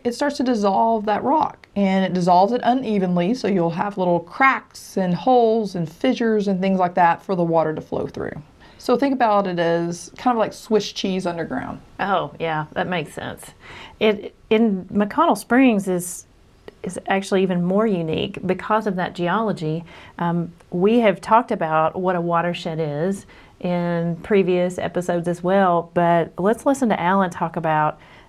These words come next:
Speaker 2: um, how, how kind of complex the McConnell Springs watershed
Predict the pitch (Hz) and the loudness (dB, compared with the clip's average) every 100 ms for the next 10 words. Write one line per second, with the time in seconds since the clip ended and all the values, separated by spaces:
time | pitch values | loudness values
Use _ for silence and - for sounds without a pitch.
0 | - 180 160 160 156 - - _ - - | -6 -4 -4 -6 -10 -16 -20 _ -20 -8
1 | - 196 190 180 170 - - _ _ - | 0 2 2 0 -4 -12 -20 _ _ -20
2 | - - - - 185 - 190 180 160 - | -18 -16 -6 -4 -4 -2 -2 0 -4 -8
3 | - - 220 208 - 226 226 165 - - | -16 -2 -2 -2 -2 0 0 0 -6 -16
4 | - 202 185 - 202 196 185 - 214 226 | -6 -4 -4 -4 -2 -2 -2 -2 -2 -2
5 | 214 196 175 180 - - 143 - | -2 -2 0 -2 -4 -2 -4 -6